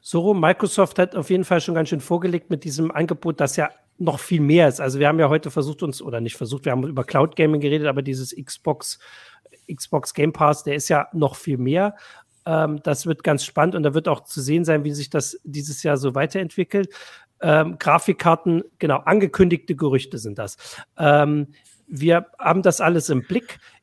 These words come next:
Ich danke euch für, äh, für die ganzen Einblicke. Dem Publikum danke ich für die ganzen Kommentare. Meinem Internet danke ich so halb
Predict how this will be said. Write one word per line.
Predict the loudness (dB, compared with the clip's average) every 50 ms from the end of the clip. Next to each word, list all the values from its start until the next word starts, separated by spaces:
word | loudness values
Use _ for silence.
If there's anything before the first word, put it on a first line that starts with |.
| _ _ _
Ich | _ -10 -10 -10 -10 _ _ _
danke | 2 2 2 2 0 -4 -6 -6 -4
euch | 2 4 6 6 6 4 0 -6 -12
für, | -8 -2 2 4 4 4 4 2 0 -2 -2 -2 0 0 -2 -4 -6 -10 -14
äh, | -18
für | -8 -4 -4 -4
die | -2 -2 -2
ganzen | -2 -2 -2 -2 -4 -6 -4
Einblicke. | -2 0 0 0 0 0 0 0 0 2 0 -2 -2
Dem | -2 -4 -4 -4 -2
Publikum | -4 -6 -6 -4 -4 -4 -4 -2 0 0 0 0 -2 -8 -12 _ _ _
danke | -2 0 0 0 -2 -4
ich | -6 -6 -4
für | -4 -4 -2
die | 0 0
ganzen | 0 0 -2 -2 -6 -4
Kommentare. | -2 -2 0 0 -2 -2 -2 0 0 0 0 0 -2 -2 -2 -4 _ -16 -20 _ _ _ _ _ _ _
Meinem | -2 0 0 2 0 0 0
Internet | 0 2 4 4 4 4 2 0 -4 _ _ _ _ _ _ _
danke | -4 -4 -4 -2 -2 -4
ich | -4 -4 -2
so | -2 -2 0 0
halb | 2 2 2 2 0 -2 -8 -20 -20